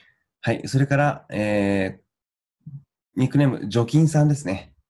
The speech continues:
はい。えー、とうとう病室からの感染も出ましたね。えー、こんなに一生懸命消毒、除菌、心がけているのに残念です。えー、このまま、このまま、このままできることを頑張っていたらいいですか？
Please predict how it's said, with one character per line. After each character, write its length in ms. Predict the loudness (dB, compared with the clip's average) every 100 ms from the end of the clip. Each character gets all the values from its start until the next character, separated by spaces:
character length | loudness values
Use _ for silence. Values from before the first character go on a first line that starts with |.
| _ _ _ _ _ _ _ _ -6
は 140 | -4
い。 100 | -4
え 540 | -2 0 0 0 -2 0
ー、 0 |
と 180 | 0 0
う 20 |
と 180 | -2 0
う 20 |
病 160 | 0
室 120 | -2 -2
か 100 | -2
ら 60 |
の 100 | 0
感 180 | 0 -2
染 140 | 0
も 80 | -2
出 100 | 0
ま 120 | 0
し 80 | 0
た 80 | 0
ね。 260 | -2 -2 -10 -20 -20 -20 -16 -4
え 140 | -2
ー、 40 | 0
こ 140 | 2
ん 60 | 4
な 60 |
に 160 | 4 4
一 80 | 2
生 100 | 0
懸 180 | 2 4
命 160 | 2
消 180 | 0 -4
毒、 320 | -2 -4 -4
除 160 | -4 -4
菌、 380 | 0 0 0 -6
心 280 | -8 -2 0
が 100 | 0
け 80 | 0
て 80 | -2
い 40 |
る 80 | 0
の 100 | 0
に 60 |
残 180 | 0 0
念 140 | 0 0
で 100 | -2
す。 320 | -6 -16 _ _ _ _ _ _ _ _ -6
え 160 | -4
ー、 40 | 0
こ 120 | 2
の 60 |
ま 60 | 4
ま、 300 | 4 2 0 _
こ 120 | -2
の 80 | 2
ま 120 | 4
ま、 260 | 4 0 -4 _ _ _ _ _ _ _ _ _ _ _ _ _ _
こ 100 | 0
の 60 | 4
ま 140 | 4
ま 200 | 4 0 -2
で 140 | -4
き 120 | 0
る 80 | 0
こ 100 | 0
と 160 | -2 0
を 60 |
頑 200 | 0 2
張 80 | 0
っ 80 | 0
て 120 | -2
い 80 | 0
た 100 | 0
ら 100 | 0
い 60 | -2
い 20 |
で 100 | -6
す 100 | -4
か？ 240 | -6 -6